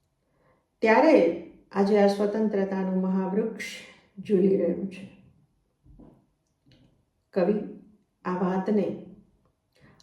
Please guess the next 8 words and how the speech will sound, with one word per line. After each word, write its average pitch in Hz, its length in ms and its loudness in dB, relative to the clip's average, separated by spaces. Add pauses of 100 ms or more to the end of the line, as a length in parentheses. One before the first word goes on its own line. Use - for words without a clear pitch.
(160)
આ 294 280 0
યુગનો 208 400 4
યુવાન 196 500 2 (1800)
અને 269 140 2
એનું 269 380 2
મનોરાજ્ય 262 760 6
કેવું 359 360 4
છે, - 280 -6